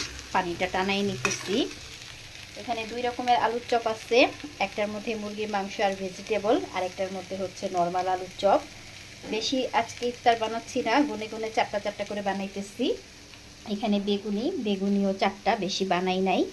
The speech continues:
বেশি বানাইলে থেকে যায়। আলুর চপও চারটা চারটা করে, সব কিছুই অল্প অল্প করে আজকে বানাচ্ছি। আর এই যে আপনাদের ভাইয়া মুড়ি মাখানোর জন্য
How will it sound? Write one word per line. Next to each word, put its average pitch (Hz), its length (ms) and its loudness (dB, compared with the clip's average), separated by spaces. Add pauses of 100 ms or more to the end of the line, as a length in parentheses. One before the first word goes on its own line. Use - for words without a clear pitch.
(680)
বেশি 190 260 -2
বানাইলে 175 380 2 (120)
থেকে 202 200 0 (100)
যায়। 190 180 6 (1040)
আলুর 202 260 -4
চপও 208 380 -2
চারটা 202 300 2
চারটা 202 220 -4 (100)
করে, 208 180 2 (500)
সব 214 120 0 (100)
কিছুই 208 400 0
অল্প 196 220 0
অল্প 202 140 0 (120)
করে 190 220 -2
আজকে - 280 -8
বানাচ্ছি। 180 460 -2 (880)
আর 180 140 -4
এই 180 60 -8
যে 190 120 -6
আপনাদের 196 340 -6
ভাইয়া 190 280 0 (240)
মুড়ি 196 260 -4
মাখানোর 175 400 -6
জন্য 185 160 -4